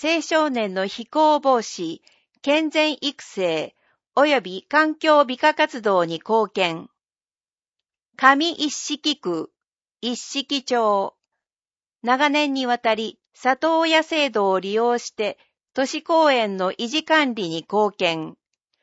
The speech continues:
五色公園。株式会社柴田土木、代表取締役、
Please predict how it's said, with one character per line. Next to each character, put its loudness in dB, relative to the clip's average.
五 2
色 -6
公 2
園。 -6
株 0
式 -10
会 4
社 -2
柴 0
田 2
土 2
木、 -4
代 4
表 2
取 -4
締 -4
役、 -4